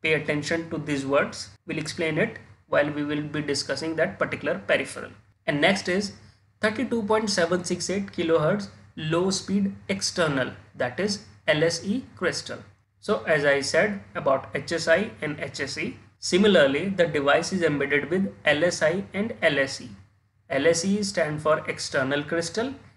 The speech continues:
that is thirty-two point seven six eight kilohertz, and L S I stand for R C oscillator that is embedded within the chip itself. Each clock sources can be switched on or off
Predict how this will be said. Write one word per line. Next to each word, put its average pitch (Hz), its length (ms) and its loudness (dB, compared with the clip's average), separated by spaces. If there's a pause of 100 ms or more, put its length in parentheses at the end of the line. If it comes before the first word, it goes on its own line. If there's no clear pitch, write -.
(140)
that 135 260 -2
is 180 140 -4
thirty-two 156 400 -6
point 147 220 -4
seven 139 300 -2
six - 280 -10
eight 143 220 -6
kilohertz, 139 680 0 (240)
and 175 400 2 (680)
L 160 140 4
S 180 220 0
I 151 140 6 (240)
stand 147 320 0
for 147 180 2 (160)
R 147 200 2
C 175 180 -2
oscillator 147 480 -4 (100)
that 131 220 -2
is 165 160 -12
embedded 143 480 -2
within 135 360 -2
the 180 60 -2
chip 147 320 -8
itself. - 460 -8 (240)
Each 202 220 0
clock 180 240 2
sources 156 360 -4
can 147 220 0
be 139 140 -4
switched 139 300 -8
on 165 220 4
or 151 100 4
off 196 220 2